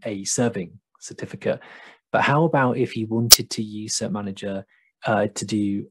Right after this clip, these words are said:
um, interpod, uh, you know, pod to pod, mutual T L S, and, you know, obtain b-, both, you know,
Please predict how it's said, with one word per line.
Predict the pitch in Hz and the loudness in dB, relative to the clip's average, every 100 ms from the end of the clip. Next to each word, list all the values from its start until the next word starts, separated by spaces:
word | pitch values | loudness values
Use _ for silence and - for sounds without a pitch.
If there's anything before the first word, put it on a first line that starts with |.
| - | -6
um, | 107 95 98 - | -2 -2 -4 0
interpod, | 131 113 - 107 98 98 - - _ _ _ - | 0 0 -2 0 0 -4 -12 -20 _ _ _ -8
uh, | 110 98 | -6 -4
you | 101 | -6
know, | 92 | -10
pod | - 123 - | -2 -2 -2
to | - | -12
pod, | - 104 95 92 - _ _ 127 | -2 2 2 0 -8 _ _ -4
mutual | 113 110 - | -2 -4 -8
T | - | -6
L | 92 | -4
S, | 92 - - - - | -4 -4 -6 -8 -6
and, | 107 95 95 - - _ _ _ _ | 0 2 2 0 -8 _ _ _ _
you | 123 | 0
know, | 110 | 0
obtain | - 127 110 107 | 2 2 2 0
b-, | 101 123 - | -2 -6 -4
both, | - 101 95 - | -2 -2 -4 -8
you | 104 98 98 | -6 -6 -6
know, | 107 | -8